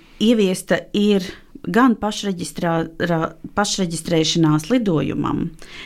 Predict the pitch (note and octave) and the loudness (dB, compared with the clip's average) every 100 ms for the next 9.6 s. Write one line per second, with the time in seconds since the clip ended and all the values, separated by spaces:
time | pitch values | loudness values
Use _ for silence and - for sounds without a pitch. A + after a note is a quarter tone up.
0 | - - D#3+ G#3+ B3+ A#3+ F#3+ G#3+ G3 F3 | -12 -6 2 4 6 4 4 0 0 -2
1 | D#3+ D#3 E3 D#3+ - - - - - - | -2 -4 -4 -6 -8 -6 -8 -10 -16 -20
2 | - _ - F3+ G3 F#3 E3 E3 E3 E3+ | -20 _ -4 -2 0 2 2 0 -2 0
3 | D#3+ D#3 E3+ F#3+ C4 F#3 D#3+ - - - | 0 0 2 4 4 4 -4 -8 -6 -4
4 | - - E3 - - F#3 E3+ E3+ A3+ A3 | -4 -6 -10 -10 -2 2 2 2 0 0
5 | F3+ E3+ G3 G3 F#3+ E3+ - F3 E3 D#3+ | -2 0 0 0 0 -2 -2 -4 -4 -6
6 | - G#3+ F#3+ D3 D3 - D3+ D#3 - - | -4 0 0 0 -4 -4 -4 -4 -8 -8
7 | - - - - - - - - - - | -8 -10 -14 -18 -20 -20 -20 -20 -16 -16
8 | - - - - - - G3+ G3 G3 F#3+ | -16 -18 -20 -20 -20 0 4 6 8 6
9 | F#3+ F#3 - - - G#3 | 4 0 -8 -18 0 2